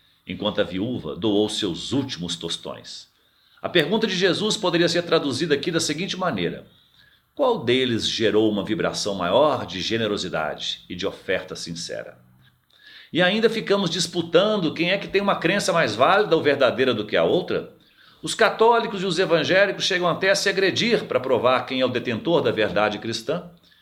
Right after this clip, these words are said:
Enquanto isso, veem com cara torta os espíritas, os maçons e os esotéricos da nova era. Já no mundo islâmico, a oposição é generalizada à ambição dos judeus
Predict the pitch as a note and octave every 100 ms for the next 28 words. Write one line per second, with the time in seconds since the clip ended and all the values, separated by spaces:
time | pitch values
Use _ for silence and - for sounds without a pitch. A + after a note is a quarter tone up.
0 | _ _ - A2+ B2+ B2+ B2+ D#3+ G3+ A2+
1 | E2+ A2+ A#2+ A#2 G#2+ G#2+ G#2 G2 A#2 A#2
2 | B2 E3+ - F#2+ F2+ G#2 - C3 D#3 C#3
3 | E2+ D2 F2 G2+ G2 - A#2 D#3 C#3+ F2
4 | A2 G#2 G#2 G2 G#2 A#2 G#2 F#2 F#2 F#2+
5 | F#2 F2+ F#2+ G2 C#2+ - _ _ _ _
6 | _ - F3+ G#3+ F#3+ G#3 G3+ E3+ F#3 A#3
7 | A#3 A#3 G#3+ G3 - F3 D3+ C#3+ F3+ G3+
8 | F#3 A2+ G3+ A3+ G#3+ G#3 C#3 A2+ G2+ E2+
9 | E2 G2+ A2+ A2 G#2+ - G#2 G#2 C#3 C#3+
10 | E3+ A3 A3+